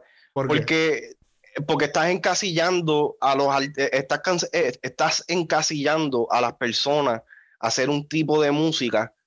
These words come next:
Speaker 2: que es música. Y entonces, eh, so,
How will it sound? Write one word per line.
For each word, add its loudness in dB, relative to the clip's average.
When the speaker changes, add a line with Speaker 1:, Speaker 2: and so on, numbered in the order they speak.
Speaker 2:
que 2
es -2
música. 0
Y 0
entonces, 0
eh, -4
so, -2